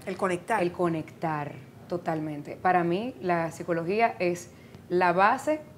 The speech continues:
Speaker 2: de incluso cualquier carrera.
Speaker 1: ¿En qué te gusta gastar el dinero?
Speaker 2: En cosas para limpiar la casa. <laughs> Viviana, soy una freak. O sea,
Speaker 1: Eres una freak, ¿verdad?
Speaker 2: Wow, yo mido los muebles,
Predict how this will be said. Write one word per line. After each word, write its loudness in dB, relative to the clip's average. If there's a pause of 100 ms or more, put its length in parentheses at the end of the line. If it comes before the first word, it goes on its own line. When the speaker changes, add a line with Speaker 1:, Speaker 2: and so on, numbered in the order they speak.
Speaker 2:
de 0
incluso -2
cualquier -2
carrera. -8 (400)
Speaker 1:
¿En -6
qué -2
te -2
gusta -2
gastar -4
el -6
dinero? -8 (1600)
Speaker 2:
En 0
cosas -2
para 0
limpiar -2
la -6
casa. -16 (1000)
<laughs> 4 (1400)
Viviana, 0
soy -2
una -4
freak. -10 (680)
O -12
sea, -2
Speaker 1:
Eres -4
una -10
freak, -10
¿verdad? -10 (180)
Speaker 2:
Wow, -4 (120)
yo 4
mido -2
los -6
muebles, -8